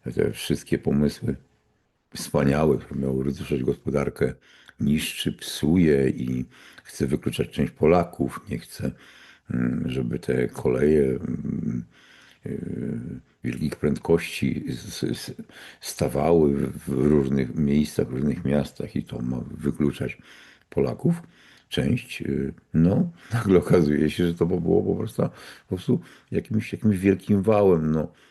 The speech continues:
skoro, mm, tylu ludzi patrzyło na to, między innymi pan Horała, na, mm, to, że sprzedaje się jedną z kluczowych działek po to, żeby ktoś tam zrobił z tego deal. Y, że,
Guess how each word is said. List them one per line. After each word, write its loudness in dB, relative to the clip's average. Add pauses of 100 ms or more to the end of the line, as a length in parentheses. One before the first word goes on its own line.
(100)
skoro, -4 (440)
mm, -6 (540)
tylu 4
ludzi 0 (120)
patrzyło -2
na -2
to, 2
między -2
innymi -2 (240)
pan 0
Horała, 2 (380)
na, 2
mm, -4
to, 2
że 6
sprzedaje 2
się 0 (100)
jedną 0
z -12
kluczowych 0
działek 2
po 0
to, -2
żeby -4
ktoś -16
tam 0 (400)
zrobił -2
z -18
tego 0
deal. 0 (800)
Y, -4
że, -2